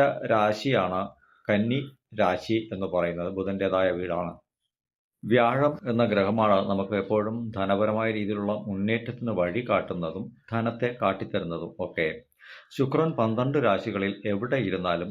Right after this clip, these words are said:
നല്ല ഫലമായിരിക്കും പ്രധാനം. നല്ല ഫലം എന്ന് വെച്ചാല് ഏതൊരു മോശം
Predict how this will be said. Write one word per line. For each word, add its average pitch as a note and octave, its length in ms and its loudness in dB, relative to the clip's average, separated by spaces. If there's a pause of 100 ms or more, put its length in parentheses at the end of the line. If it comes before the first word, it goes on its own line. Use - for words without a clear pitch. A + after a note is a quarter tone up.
(160)
നല്ല G2+ 360 -2
ഫലമായിരിക്കും F2 520 -4
പ്രധാനം. E2+ 400 -2
നല്ല F#2+ 260 0
ഫലം F#2 220 0
എന്ന് F2 140 -6
വെച്ചാല് F2+ 300 -2 (680)
ഏതൊരു C3 380 4
മോശം G#2 320 2